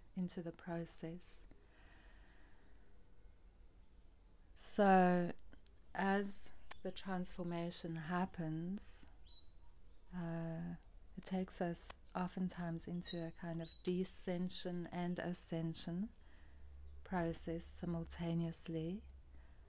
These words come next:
and then we move into the phase of integration where we create practices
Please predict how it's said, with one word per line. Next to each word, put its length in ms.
and 480
then 200
we 120
move 420
into 800
the 60
phase 460
of 100
integration 1120
where 320
we 140
create 600
practices 1000